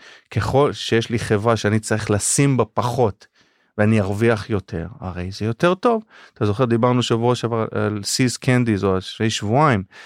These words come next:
אז זאת חברת שוקולדים שבאפט השקיע בה יחד עם בר-, ב-, מנגר וברקשייר, בהתחלה איזה כמה עשרות מיליוני דולרים, ולימים החברה הזאת ייצרה עבורם רווחים של מיליארדים, ממש ככה, הצטברו.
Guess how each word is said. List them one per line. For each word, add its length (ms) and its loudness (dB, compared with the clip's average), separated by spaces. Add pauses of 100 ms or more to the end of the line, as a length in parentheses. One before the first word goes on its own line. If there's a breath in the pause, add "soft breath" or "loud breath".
(140 loud breath)
אז 80 0
זאת 140 0
חברת 340 0
שוקולדים 560 0
שבאפט 580 -2
השקיע 640 0
בה 140 0
יחד 320 0
עם 160 -6
בר-, 140 0 (300)
ב-, 200 2
מנגר 480 -4
וברקשייר, 520 -2 (520 loud breath)
בהתחלה 440 2
איזה 220 0
כמה 320 0
עשרות 360 -4
מיליוני 340 -4
דולרים, 480 0 (360 loud breath)
ולימים 540 4
החברה 340 2
הזאת 260 0
ייצרה 380 0
עבורם 320 2
רווחים 400 -2
של 160 -2
מיליארדים, 800 2
ממש 320 -8
ככה, 300 -6
הצטברו. 520 -6